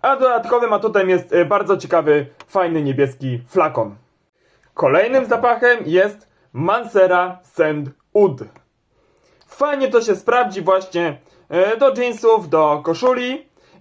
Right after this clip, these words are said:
na taką, e, szarą, może nawet smutną, deszczową pogodę. No i w tych perfumach można też znaleźć taki, e, promyk przebijającego słońca.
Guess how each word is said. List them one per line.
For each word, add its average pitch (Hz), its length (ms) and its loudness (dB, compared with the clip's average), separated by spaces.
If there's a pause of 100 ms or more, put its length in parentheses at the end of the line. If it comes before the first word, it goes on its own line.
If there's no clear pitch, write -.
(120)
na 269 340 2
taką, 208 560 0 (580)
e, 185 40 -2
szarą, 180 600 2
może 180 300 0
nawet 170 160 -2
smutną, 196 380 0
deszczową 156 560 0 (300)
pogodę. 240 580 0 (500)
No 466 280 -2
i - 40 -10
w - 20 -4
tych 415 160 2
perfumach 262 420 0
można 226 260 0
też 190 180 -2
znaleźć 185 400 0
taki, 165 380 -4 (260)
e, 180 300 4
promyk 185 380 0
przebijającego 151 840 0
słońca. 139 500 -2